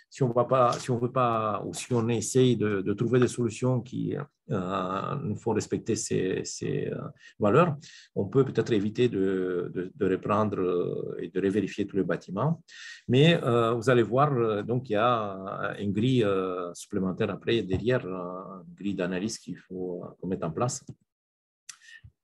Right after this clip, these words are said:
Donc, l'article trois, je disais, de l'arrêté du vingt-deux octobre deux mille dix modifié, euh, précise la catégorie d'importance à considérer pour l'application des dispositifs constructifs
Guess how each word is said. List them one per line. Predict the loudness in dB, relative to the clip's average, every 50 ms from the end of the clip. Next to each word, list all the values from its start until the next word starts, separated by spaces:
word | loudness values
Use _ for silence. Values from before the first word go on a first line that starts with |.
| _ 4
Donc, | 6 6 6 6 4 4
l'article | 4 6 6 6 4 4 6 6 4 6
trois, | 6 6 6 6 6
je | 6 4
disais, | 2 0 0 0 0 0
de | 2 2
l'arrêté | 2 0 0 0 -2 -2 -2
du | -2 -2 -2
vingt-deux | -2 -2 -2 0 2 2 2
octobre | 0 0 -2 -2 -2 -2
deux | -2 -4 -4
mille | -6 -6 -6
dix | -2 0 0 0 0 -2
modifié, | -4 -4 -4 -4 -6 -6 -6 -2 0 2 4 4 4 2 0
euh, | -2
précise | 0 0 0 0 0 -2 -2 -2 -4 -6 -6
la | -4
catégorie | 0 0 0 2 4 4 6
d'importance | 6 6 4 4 2 2 0 0 0
à | 0
considérer | -4 -4 -4 0 0 0 0
pour | 0 0 -2
l'application | -4 -4 -4 -6 -6 -6 -6 -4 -4 -2
des | 0 0
dispositifs | 0 0 0 0 -2 -2 -2 -2 -4 -4 -2
constructifs | -4 -6 -6 -6 -12 -14 -10 -8 -6 -6 -6